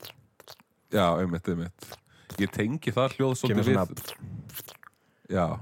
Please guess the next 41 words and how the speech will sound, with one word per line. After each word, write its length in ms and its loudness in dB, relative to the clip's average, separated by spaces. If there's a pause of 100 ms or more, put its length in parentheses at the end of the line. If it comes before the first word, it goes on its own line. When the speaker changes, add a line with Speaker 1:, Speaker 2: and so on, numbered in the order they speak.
(140)
Speaker 1:
ég 120 0
Speaker 2:
Þegar 0 -
Speaker 1:
tengi 180 2
Speaker 2:
maður 120 4
Speaker 1:
það 120 4
Speaker 2:
setur 100 2
gaffalinn, 500 0
þá 120 0
kemur 240 0
svona 240 0 (1300)
Speaker 1:
Já. 160 -10 (340)
Speaker 2:
Mm. 300 0
Speaker 1:
Já, 140 2 (100)
ég 160 4
tengi 340 -2
það 160 2
hljóð 200 2
svolítið 200 -2
við 200 2
Brynjar 240 -4
Níelsson, 380 -2
sko. 200 -4
Speaker 2:
Er 60 4
það? 220 0 (520)
Speaker 1:
Ég 100 -2
sé, 240 4
bara 140 0
ég 100 4
heyri 180 4
þetta 180 2
hljóð 140 4
þegar 100 2
ég 20 -10
sé 80 2
mynda 320 -2
Speaker 2:
Ég 120 2
er 60 4
alveg 160 2
sammála, 280 -2
sko. 140 -10
Speaker 1:
Já, 140 0